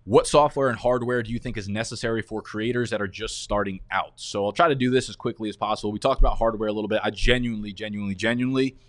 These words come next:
think you should watch the two camera videos that I linked down below. You can use your iPhone camera. I don't think you need to buy a new camera. There are a ton of different, like, tripods that have camera attachments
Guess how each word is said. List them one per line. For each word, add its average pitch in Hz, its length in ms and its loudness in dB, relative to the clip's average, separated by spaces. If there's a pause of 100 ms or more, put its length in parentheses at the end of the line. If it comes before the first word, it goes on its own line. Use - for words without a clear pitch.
(280)
think 151 220 2
you 113 60 0
should 98 180 -2
watch 104 300 2
the 120 80 2
two 120 320 4
camera 110 360 0
videos 104 380 0
that 98 100 0
I 98 60 4
linked 101 240 0
down 101 220 2
below. 92 340 0
You 110 120 4
can 113 120 4
use 123 220 10
your 135 100 8
iPhone 123 320 2
camera. 110 420 -4
I 92 100 -6
don't 113 220 -4
think 117 160 -6
you 110 60 -4
need 107 160 0
to 101 60 -4
buy 101 260 4
a 101 80 0
new 101 140 -2
camera. 98 500 -2
There 107 180 8
are 107 140 6
a 98 40 0
ton 123 260 0
of 127 100 2
different, 123 320 2
like, 107 160 0
tripods 110 560 2
that 95 140 -2
have 104 340 0
camera 104 640 -2
attachments - 640 0